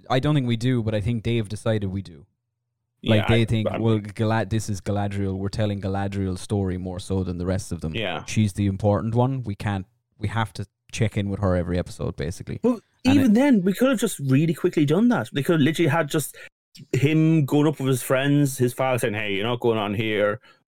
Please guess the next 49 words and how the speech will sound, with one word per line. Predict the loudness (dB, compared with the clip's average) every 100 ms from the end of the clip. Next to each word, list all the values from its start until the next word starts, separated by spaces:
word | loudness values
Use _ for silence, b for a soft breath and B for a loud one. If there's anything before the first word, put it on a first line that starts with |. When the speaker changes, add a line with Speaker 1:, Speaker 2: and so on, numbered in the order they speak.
| -6
Speaker 2:
Um, | -4 -2 -4 -4
the, | 0 2 2 -2
the | -4
brother | 0 2 2 0
going, | 0 0 0 -2 -4 -4
uh, | -4 -2
the |
friend | -2 -4 -2
going, | -2 0
"No, | -2 -2
he | -2 -2
is. | 0 0
I'm, | -2 -2 -4
he's | -4 -2
under | -2 0
my | -2 -4
command." | -6 -6 -6 -8 -10 B B
"All | 2
right, | 2 2 -4 _ _ -2
you're | 0 0 _ _ _ -8
cleaning | -2 0 0
out | -4
horse | -2 -2 -2
shit," | -6 -8 -12 B B -8
and | -4 0
then | 0 -2 -6 _ _ -8
throw | 0 2
him |
on | 2
the | 2
boat | 0 0 B B
and | 0
go | 2 2
from | 2 0
there. | -2 B B
And | 6
we |
would | 6 4
have |
had | 0 0
Galadriel | 2 2 0 2 2 0 -2 -2
doing | 2 2
her | 2 2
whole | 2 0
thing | -2
with | -4
the | -6
queen | -4 -2 0
saying, | -2